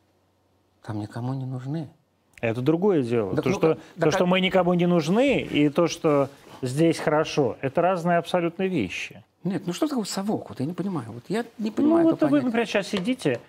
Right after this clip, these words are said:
Speaker 2: э, так сказать, в джинсовке, которую хрен вы купили в восемьдесят третьем году.
Speaker 1: Ну, я покупал каким-то образом. Нет,
Speaker 2: Ну, не знаю,
Speaker 1: давайте мы
Speaker 2: каких
Speaker 1: щас,
Speaker 2: спекулянтов,
Speaker 1: я,
Speaker 2: но вы еще
Speaker 1: может,
Speaker 2: в Питере жили,
Speaker 1: Антон,
Speaker 2: там, и
Speaker 1: мы
Speaker 2: так
Speaker 1: об этом
Speaker 2: далее.
Speaker 1: только что, я вам сказал.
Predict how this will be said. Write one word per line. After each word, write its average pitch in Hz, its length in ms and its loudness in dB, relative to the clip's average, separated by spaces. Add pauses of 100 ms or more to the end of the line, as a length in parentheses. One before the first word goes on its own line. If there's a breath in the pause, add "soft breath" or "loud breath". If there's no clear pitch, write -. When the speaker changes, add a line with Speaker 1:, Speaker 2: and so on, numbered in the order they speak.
(300 loud breath)
Speaker 2:
э, 127 720 2
так 120 100 -4
сказать, - 460 -4
в 110 840 0
джинсовке, 143 760 -2
которую 131 720 -2
хрен 147 300 -2
вы 123 100 -8
купили 127 480 -4
в 113 80 -6
восемьдесят 120 360 -8
третьем 113 360 -6
году. 113 300 -2
Speaker 1:
Ну, 185 60 0
я 190 100 -2
покупал 165 460 -6
каким-то 135 360 -8
образом. 127 200 -4
Нет, 160 140 2
Speaker 2:
Ну, 135 200 -2
не 147 60 0
знаю, 135 180 0
Speaker 1:
давайте 135 220 0
мы 214 80 0
Speaker 2:
каких - 60 -8
Speaker 1:
щас, 185 100 0
Speaker 2:
спекулянтов, 151 500 0
Speaker 1:
я, 151 60 2
Speaker 2:
но 139 80 2
вы 135 60 4
еще 160 100 4
Speaker 1:
может, 190 120 0
Speaker 2:
в - 40 -6
Питере 175 380 0
жили, 113 300 -2
Speaker 1:
Антон, 147 200 0
Speaker 2:
там, 156 100 2
и - 40 4
Speaker 1:
мы 151 80 4
Speaker 2:
так 147 80 0
Speaker 1:
об 135 80 0
этом 185 100 2
Speaker 2:
далее. 185 160 -4
Speaker 1:
только 170 140 -4
что, - 140 -8
я 156 120 0
вам 160 120 0
сказал. 147 440 -6